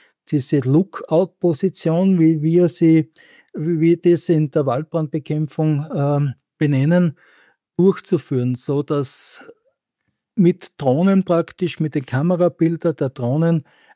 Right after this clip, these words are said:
ein, ein, äh, Waldbrandgeschehen überwacht werden kann und vor allem in der Nacht die Brandausbreitung, äh, beobachtet werden kann, beziehungsweise die Situation zu jeder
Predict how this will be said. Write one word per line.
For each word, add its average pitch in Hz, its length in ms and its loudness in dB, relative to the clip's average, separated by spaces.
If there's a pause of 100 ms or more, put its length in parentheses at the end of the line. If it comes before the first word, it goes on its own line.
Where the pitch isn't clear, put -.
(100)
ein, 135 420 0 (260)
ein, 127 600 -2
äh, 127 480 -4
Waldbrandgeschehen 151 1200 0
überwacht 143 600 -2
werden 156 240 -2
kann 147 320 -2 (280)
und 170 140 -2
vor 139 180 2
allem 175 340 4
in 151 200 -4
der 147 120 -2
Nacht 143 580 -2 (420)
die 156 60 4
Brandausbreitung, 160 1500 -2 (140)
äh, 147 420 2 (140)
beobachtet 160 960 -2
werden 151 340 -4
kann, 143 320 -4
beziehungsweise 151 960 -2
die 151 140 -4
Situation 139 880 -4 (400)
zu - 180 -4
jeder 139 680 2